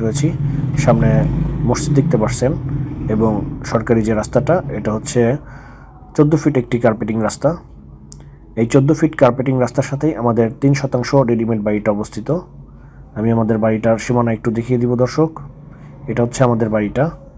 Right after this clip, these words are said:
এটা হচ্ছে তিন শতাংশে সেই রেডিমেড বাড়িটা। চোদ্দ ফিট সরকারি রেকর্ডের রাস্তার সাথেই বাড়িটার অবস্থান এবং বাড়িটার সীমানা এখান থেকে শুরু এই পর্যন্ত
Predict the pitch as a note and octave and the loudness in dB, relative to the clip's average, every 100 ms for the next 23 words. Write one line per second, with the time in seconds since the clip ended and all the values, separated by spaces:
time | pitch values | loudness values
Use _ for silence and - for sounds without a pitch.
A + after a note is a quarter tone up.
0 | - - - - - - - - - - | -20 -20 -20 -20 -20 -20 -20 -20 -18 -18
1 | - - - - - - A2 A#2 - C3 | -18 -16 -14 -12 -10 -6 -2 -2 2 2
2 | B2+ - - - - B2+ A#2+ B2 A#2 C#3+ | 2 -4 -10 -12 -4 -4 -2 -2 0 0
3 | C3 B2 A2 A2+ G#2+ G2+ G2+ - C#3+ - | 2 2 2 0 -2 -2 -4 -2 -4 -4
4 | - - - - - A2+ A#2+ A#2+ A#2+ - | -10 -10 -10 -6 -2 0 2 2 2 0
5 | - - - - - B2 A2+ A2+ A2 A2 | -14 -16 -16 -16 -4 -2 0 0 0 -2
6 | G#2+ A2 A2+ A2+ B2+ - B2+ C3+ C3+ G#2+ | -2 -2 -2 -2 -4 -4 -2 0 0 0
7 | G#2 A2 G#2+ G#2 G#2 B2+ D#3 - - - | 0 0 0 -2 -2 -2 -2 -6 -20 -20
8 | - - - - - - A2 A2 A2+ A2+ | -20 -20 -20 -20 -20 -8 -4 0 0 -2
9 | A2 A#2+ A#2 A2+ B2 A#2+ A#2+ B2 A#2 D#3+ | -2 -2 -2 -2 -4 -2 -2 0 0 0
10 | - - - - - - - - - A2 | -4 -18 -20 -20 -20 -20 -20 -14 -6 0
11 | A2+ A2+ G#2+ | 0 0 -2